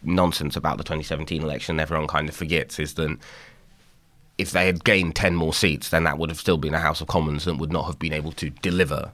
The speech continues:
uh, a particularly radical agenda, and in which probably the only Labour politician who'd have been able to command a majority in the House would have been Yvette Cooper, who, whatever one thinks of her, is not exactly an avatar of radical Corbynite change. <laughs> Um, but nonetheless, right, if you want to win,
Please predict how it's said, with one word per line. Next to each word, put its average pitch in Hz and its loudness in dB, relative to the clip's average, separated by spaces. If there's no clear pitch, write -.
uh, 71 4
a 85 2
particularly 82 0
radical 76 2
agenda, 73 0
and 76 -2
in 76 -4
which 78 -8
probably 76 -2
the 78 2
only 76 2
Labour 78 2
politician 76 -2
who'd 76 -2
have 65 -10
been 76 -2
able 76 -2
to - -12
command 78 -2
a 73 -2
majority 76 -2
in 73 -2
the 73 -2
House 78 0
would 80 -4
have 71 -4
been 78 -2
Yvette 80 -2
Cooper, 78 0
who, 71 0
whatever 92 6
one 85 4
thinks 78 -2
of 76 -8
her, 76 -4
is 78 -6
not 76 -2
exactly 80 2
an 78 -2
avatar 76 0
of 71 -8
radical 76 -2
Corbynite 73 2
change. 73 2
<laughs> 151 8
Um, 107 4
but 131 6
nonetheless, 170 4
right, 98 4
if 101 -6
you 117 2
want 120 4
to 139 2
win, 107 0